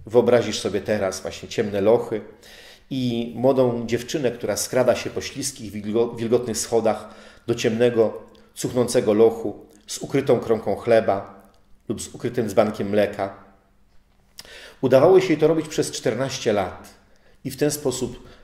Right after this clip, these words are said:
utrzymywała Grzegorza przy życiu. Nadszedł taki czas, kiedy król Tirydates dostał obłędu.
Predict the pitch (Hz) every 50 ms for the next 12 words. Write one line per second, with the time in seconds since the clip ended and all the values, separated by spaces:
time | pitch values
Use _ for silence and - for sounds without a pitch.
0 | - - _ - - 151 147 - - - 151 135 113 127 123 117 110 104 - 117
1 | 110 113 104 110 104 - - - 104 90 98 92 - - - 92 95 - - -
2 | _ - _ _ - - - - - - - - - - - - _ _ _ _
3 | _ _ _ _ _ _ _ _ _ _ _ _ _ _ _ _ - - 165 165
4 | 170 190 151 - 151 - - - - - 107 90 85 - - - - - - -
5 | - - - - 123 127 123 - 147 165 156 151 151 - - - - - _ -
6 | _ _ - _ _ _ - - 156 147 156 131 139 147 139 - - 101 95 -
7 | - - - - - - _ _ _ - 120 113 147 143 - - 135 123 156 131
8 | 107 117 123 117 101 95 92 85 87 85